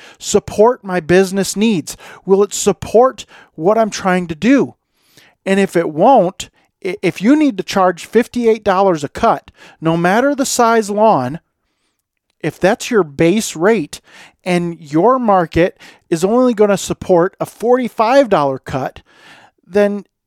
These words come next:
you're, you're out of business before you start. Now, yet, granted, there will be some people in your market that can pay that fifty-eight dollars per cut price.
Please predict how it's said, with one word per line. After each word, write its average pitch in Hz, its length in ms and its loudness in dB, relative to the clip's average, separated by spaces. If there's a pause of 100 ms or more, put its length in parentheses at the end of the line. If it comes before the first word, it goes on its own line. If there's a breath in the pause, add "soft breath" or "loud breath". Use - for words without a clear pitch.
(680)
you're, 202 300 -4
you're 208 180 -2
out 202 140 0
of 175 80 -2
business 190 360 0
before 208 320 -2
you 170 80 -4
start. - 540 -2 (320 loud breath)
Now, 208 180 2
yet, 208 360 -2
granted, 233 420 2
there 262 180 4
will 277 260 2
be 240 200 -2
some 247 340 0
people 196 500 -2
in 208 200 -2
your 220 160 2
market 196 500 0
that 175 160 -2
can 165 120 -4
pay 247 280 0
that 175 200 -2
fifty-eight 196 600 0
dollars 170 400 0
per 190 200 -6
cut - 400 -2 (400 soft breath)
price. 160 540 -4